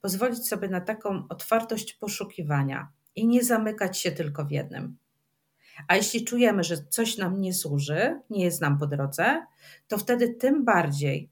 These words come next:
poszukiwać jeszcze czegoś innego. Żyjemy wiele lat. Zawodowe nasze życie jest przez wiele lat.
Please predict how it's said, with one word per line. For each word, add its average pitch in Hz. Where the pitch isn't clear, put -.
poszukiwać 202
jeszcze 170
czegoś 147
innego. -
Żyjemy 240
wiele 247
lat. 165
Zawodowe 214
nasze 240
życie 240
jest 240
przez 190
wiele 190
lat. 143